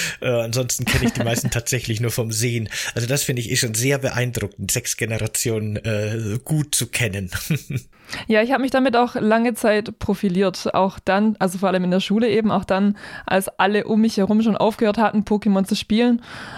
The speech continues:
Speaker 2: Äh, wenn's dann irgendwie drum ging, so, „Ja, was zockt ihr so?“, bin ich dann immer mit Pokémon ums Eck gekommen und hab dann gesagt, „Ah, ich kenn alle Pokémon auswendig“ und so weiter und so fort. Und, äh,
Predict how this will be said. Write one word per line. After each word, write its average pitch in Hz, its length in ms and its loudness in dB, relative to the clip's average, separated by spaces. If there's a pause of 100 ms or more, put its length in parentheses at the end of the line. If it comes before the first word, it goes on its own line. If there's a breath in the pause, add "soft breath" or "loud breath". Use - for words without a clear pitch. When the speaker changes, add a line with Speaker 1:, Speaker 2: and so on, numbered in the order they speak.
(160 loud breath)
Speaker 2:
Äh, 180 160 0
wenn's 196 200 0
dann 202 180 2
irgendwie 196 180 2
drum 202 220 2
ging, 214 240 2
so, 208 100 0
„Ja, 247 260 2
was 233 160 0
zockt - 200 -4
ihr 247 160 2
so?“, 233 260 4
bin 214 140 2
ich 220 80 2
dann 208 140 0
immer 214 120 4
mit 196 180 0
Pokémon 233 300 0
ums 214 160 0
Eck 208 140 -2
gekommen 208 260 2
und 208 60 4
hab 202 100 0
dann 196 140 2
gesagt, 190 240 0
„Ah, 269 160 2
ich 294 80 -4
kenn - 180 0
alle 285 160 2
Pokémon 254 380 -2
auswendig“ 233 520 0
und 233 140 0
so - 80 -2
weiter 202 240 0
und 190 100 0
so 196 100 -2
fort. 202 260 0 (720 loud breath)
Und, 185 500 2
äh, 175 360 2